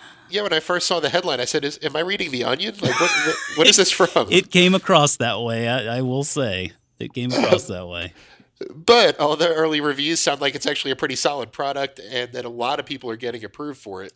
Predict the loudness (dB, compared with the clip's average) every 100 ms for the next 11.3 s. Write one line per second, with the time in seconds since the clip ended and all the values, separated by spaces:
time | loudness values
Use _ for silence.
0 | -6 -6 -8 _ -8 -6 -6 -8 -8 -6
1 | -4 -4 -6 -8 -8 -10 -10 -12 -14 -10
2 | -10 -12 -16 -16 -16 -18 _ _ _ -8
3 | -6 -4 -4 -2 -2 -2 -4 -6 -6 -10
4 | -10 -8 -10 -10 -12 -10 -10 -12 -12 -12
5 | -14 -12 -14 -14 -18 -16 -10 -10 -10 -12
6 | -12 -12 -18 _ _ _ _ _ -6 -6
7 | -8 -14 _ _ _ -4 -4 -2 -4 -4
8 | -6 -8 -8 -10 -8 -8 -8 -10 -8 -10
9 | -12 -16 _ -14 -12 -12 -10 -10 -8 -8
10 | -8 -10 _ _ _ -10 -10 -10 _ -16
11 | -10 -8 -8